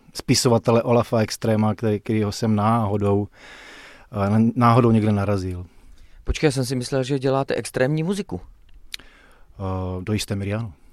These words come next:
Speaker 2: No tak <laughs> počkej, tak to rozveď trošku. Dost těm posluchačům teď příliš neusnadnil tu situaci, aby si udělali představu o vašem repertoáru.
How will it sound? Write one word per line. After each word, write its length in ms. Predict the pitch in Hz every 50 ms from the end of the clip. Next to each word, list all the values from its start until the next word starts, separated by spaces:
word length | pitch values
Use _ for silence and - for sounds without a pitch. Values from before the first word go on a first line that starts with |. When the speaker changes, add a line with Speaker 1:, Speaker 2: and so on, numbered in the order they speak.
| - - - - -
Speaker 2:
No 80 | 113
tak 280 | 104 117 110 - - - 107 117 -
<laughs> 160 | 117 120 -
počkej, 280 | - - - - 135 120
tak 140 | 110 -
to 120 | - 135 127
rozveď 360 | 131 143 131 170 202 - -
trošku. 400 | - 165 156 147 - - 151 131 - 175 175 180 -
Dost 240 | - 143 135 - - - -
těm 180 | _ - 180 175
posluchačům 580 | 151 165 151 175 165 156 165 151 170 190 185 180
teď 140 | 185 165
příliš 380 | 151 - - 175 165 170 160 165
neusnadnil 680 | 156 156 - 156 - - - 110 98 92 92 98 95 92
tu 120 | - 104
situaci, 500 | - 110 101 - 110 104 101 - - 113 - - - -
aby 140 | 117 110 110
si 120 | - - 117
udělali 360 | 113 104 107 104 104 107 110
představu 460 | - - 107 - - - 113 104 110
o 140 | - 120 104
vašem 260 | 95 92 - 107 95
repertoáru. 720 | 92 90 85 - 90 85 - 92 87 85 82 80 80 -